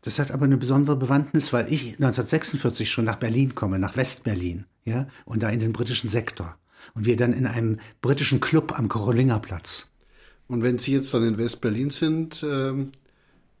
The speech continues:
Speaker 2: als Teenager, wie man heute sagen würde?
Speaker 1: Das ist eine Schule, ja, nicht ein Gymnasium, Charlottenburger Gymnasium, wo neue Lehrer sind, ja. Der Deutschlehrer ist ein Mann, ein Literat,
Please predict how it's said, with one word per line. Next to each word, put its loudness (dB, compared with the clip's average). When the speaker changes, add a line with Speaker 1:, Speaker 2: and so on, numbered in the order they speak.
Speaker 2:
als -6
Teenager, 2
wie 2
man 0
heute -4
sagen -4
würde? -4
Speaker 1:
Das -4
ist 0
eine 0
Schule, 0
ja, -2
nicht -2
ein -2
Gymnasium, -2
Charlottenburger -2
Gymnasium, 0
wo 0
neue 2
Lehrer -4
sind, -10
ja. -4
Der -6
Deutschlehrer -4
ist -4
ein -6
Mann, -2
ein -8
Literat, -2